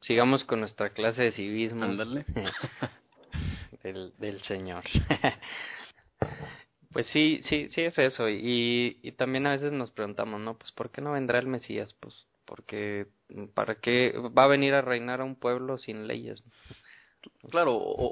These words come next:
Speaker 2: o a un pueblo que no quiere guardar ninguna ley, entonces,
Speaker 1: Ujú.
Speaker 2: ¿cuál es el caso?
Speaker 1: Pues bueno,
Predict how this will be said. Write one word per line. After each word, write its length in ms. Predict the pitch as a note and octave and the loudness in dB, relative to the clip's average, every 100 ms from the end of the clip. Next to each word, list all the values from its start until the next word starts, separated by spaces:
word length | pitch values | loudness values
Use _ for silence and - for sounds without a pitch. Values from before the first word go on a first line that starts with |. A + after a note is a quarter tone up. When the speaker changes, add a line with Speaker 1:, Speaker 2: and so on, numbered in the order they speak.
| A#2+ | 6
Speaker 2:
o 40 | |
a 60 | A#2 | 6
un 220 | B2 C3 | 4 2
pueblo 360 | C#3 C3+ C3 C3+ | 4 4 4 0
que 100 | A#2 | 0
no 160 | A#2 | 0
quiere 200 | - A#2+ | -2 -6
guardar 460 | A2 G#2+ G2+ G#2 G#2+ | -2 -2 2 0 0
ninguna 380 | G#2 G2+ G#2 G2+ | -6 -6 -4 -4
ley, 320 | G#2 A#2+ G#2+ | -4 -6 -10
entonces, 680 | G2 - G2 G2 F#2 G#2 G2 - _ _ _ _ _ _ | -12 -10 -10 -10 -8 -8 -8 -12 _ _ _ _ _ _
Speaker 1:
Ujú. 300 | - A2+ - | -20 -20 -12
Speaker 2:
¿cuál 180 | G2+ G2+ | -8 -8
es 120 | F#2+ | -8
el 100 | G2+ | -12
caso? 240 | F#2+ A2 - _ _ _ - _ _ | -14 -16 -18 _ _ _ -20 _ _
Speaker 1:
Pues 120 | G2 | -14
bueno, 240 | G2 F#2+ | -10 -12